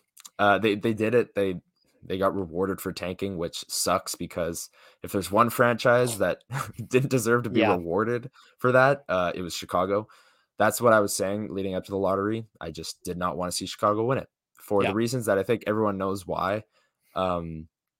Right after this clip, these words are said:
Speaker 1: I would have liked to see Anaheim or Columbus, like, a smaller market team. Why not? Let's grow the game a little bit. Not some Original Six team that, uh, had some pretty disgusting things happen in the last decade,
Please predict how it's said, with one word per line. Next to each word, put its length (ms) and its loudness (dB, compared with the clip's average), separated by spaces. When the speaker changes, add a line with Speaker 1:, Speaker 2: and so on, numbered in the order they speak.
Speaker 1:
I 80 -2
would 120 6
have 60 0
liked 140 6
to 60 -4
see 160 2
Anaheim 460 0
or 100 -2
Columbus, 440 0
like, 120 -2
a 60 -4
smaller 320 2
market 300 -2
team. 360 -6
Why 200 -2
not? 400 -4
Let's 160 -6
grow 200 2
the 100 -4
game 240 -2
a 60 -4
little 160 -4
bit. 240 -10
Not 240 0
some 220 -4
Original 360 -2
Six 260 -6
team 320 -8
that, 380 -6
uh, 300 -4
had 120 -8
some 140 -6
pretty 320 0
disgusting 520 -6
things 280 -10
happen 320 -6
in 60 -10
the 60 -8
last 320 -6
decade, 380 -10